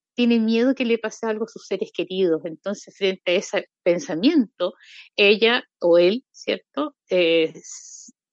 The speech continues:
hacen todo por sus hijos y su, y su familia. Y son los que siempre están preocupados de que no les vaya a pasar algo, si salen y llegan tarde, está ahí, no duerme. Eh, y el,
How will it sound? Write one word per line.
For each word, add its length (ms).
hacen 420
todo 360
por 200
sus 340
hijos 340
y 60
su, 240
y 80
su 160
familia. 560
Y 100
son 180
los 100
que 80
siempre 320
están 220
preocupados 560
de 100
que 80
no 120
les 140
vaya 200
a 40
pasar 300
algo, 480
si 160
salen 540
y 60
llegan 380
tarde, 380
está 200
ahí, 240
no 140
duerme. 760
Eh, 720
y 600
el, 640